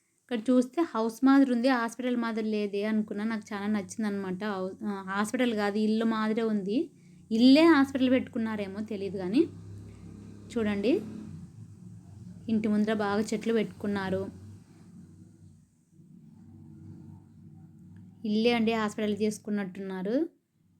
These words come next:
చాలా ప్రశాంతంగా ఉంది. అసలు ఎవరో ఇంటికి వచ్చి కూర్చున్నట్టుంది. హాస్పిటల్లో ఉన్నట్లయితే లేకపోయిండే నాకైతే. స్మెల్ కూడా లేదండి, హాస్-,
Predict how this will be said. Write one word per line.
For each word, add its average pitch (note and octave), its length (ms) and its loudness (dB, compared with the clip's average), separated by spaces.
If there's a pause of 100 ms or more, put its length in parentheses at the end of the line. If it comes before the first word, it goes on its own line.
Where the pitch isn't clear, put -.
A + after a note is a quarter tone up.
(2250)
చాలా G#3+ 220 -4
ప్రశాంతంగా G#3+ 800 0
ఉంది. G3 180 -4
అసలు A#3+ 240 -2
ఎవరో G#3 260 0
ఇంటికి G#3+ 340 -2
వచ్చి G#3+ 160 -2
కూర్చున్నట్టుంది. A3 720 -4
హాస్పిటల్లో G#3+ 680 -4
ఉన్నట్లయితే G#3 540 -2
లేకపోయిండే G3 680 -4
నాకైతే. F3+ 500 -4 (640)
స్మెల్ A#3+ 360 4
కూడా B3 220 4
లేదండి, A3 340 2
హాస్-, G#3 300 -2